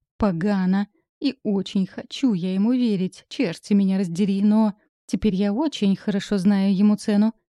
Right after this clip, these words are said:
К сожалению или к счастью, ты очень много работаешь. Хмыкнула я, рассматривая красивый плод, посыпанный заботливыми ручонками моего мужа чесноком.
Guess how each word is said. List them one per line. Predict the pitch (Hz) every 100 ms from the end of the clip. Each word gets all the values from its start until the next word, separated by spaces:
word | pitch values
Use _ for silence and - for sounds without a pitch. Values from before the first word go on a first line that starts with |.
| _
К | -
сожалению | - 175 180 190 262 349 349
или | - 185
к | 214
счастью, | - 196 170 - 202 190 - _
ты | - 453
очень | 208 -
много | 214 208 196
работаешь. | 254 302 190 - 185 185 - _ _ _ _ _
Хмыкнула | - 196 185 - 226 294
я, | 269 190 214 -
рассматривая | 196 185 - 202 185 - 185 180
красивый | 196 185 - 175 175
плод, | - 190 180 -
посыпанный | 262 247 202 190 185
заботливыми | 170 180 180 - 185 185 185
ручонками | 180 - 185 190 339 285
моего | 202 185 180
мужа | 185 175 185
чесноком. | - - 190 - 190 190 190